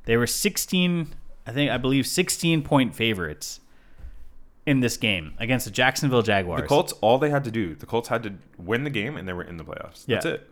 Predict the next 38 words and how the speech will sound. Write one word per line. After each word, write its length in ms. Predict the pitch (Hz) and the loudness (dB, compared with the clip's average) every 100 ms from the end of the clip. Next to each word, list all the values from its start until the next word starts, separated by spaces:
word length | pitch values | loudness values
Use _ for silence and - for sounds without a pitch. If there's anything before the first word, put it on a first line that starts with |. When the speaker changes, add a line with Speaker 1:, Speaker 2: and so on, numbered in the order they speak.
| _ _ _ _ _ | _ _ _ _ _
Speaker 2:
That's 140 | - 107 | -2 2
all 120 | 139 | 4
they 60 | 139 | 4
Speaker 1:
Yeah. 40 | |
Speaker 2:
had 80 | 127 | -2
to 80 | 117 | -6
do. 160 | 127 - _ _ _ _ - | -10 -14 _ _ _ _ -4
Speaker 1:
And 180 | 117 117 | 2 6
they, 260 | 117 120 - | 8 6 4
uh, 100 | 110 | -4
they 180 | 127 123 | 0 2
got 280 | 120 120 120 | 6 6 6
absolutely 680 | 113 120 - 131 123 120 110 | 4 4 2 2 2 2 0
destroyed. 720 | 95 98 - 110 101 95 82 - - - - - - | -2 -4 -4 -2 0 0 -4 -8 -16 -20 -20 -16 6
Not 260 | 160 180 170 | 10 10 8
just, 260 | 185 - | 2 6
they, 200 | 151 165 | 8 8
they 140 | 156 185 | 8 6
didn't 140 | 214 | 4
just, 160 | 196 - | 2 2
like, 200 | 123 90 | 0 0
lose. 600 | 95 120 101 82 85 - - - - - | 2 4 2 -2 -6 -8 -12 -20 -18 4
They 80 | 156 | 6
didn't 180 | 170 143 | 8 8
lose 300 | 135 135 123 | 8 6 4
on, 120 | 113 | 4
like, 200 | 107 104 | 2 2
a 40 | |
last 360 | 101 101 101 104 | 2 2 2 0
minute 280 | 98 90 - | -2 -4 -2
field 260 | 107 98 | 0 0
goal 240 | 90 85 85 | 0 -2 -4
or 360 | 98 92 85 - - - - - - | -4 -4 -6 -8 -16 -20 -20 -12 -8
a 20 | |
comeback 640 | - 151 127 107 92 - | 2 4 4 4 0 0
by 120 | 107 | -2
the 120 | 95 87 | 0 -2
Jaguars. 720 | 101 101 90 80 78 78 | 0 0 0 -6 -6 -10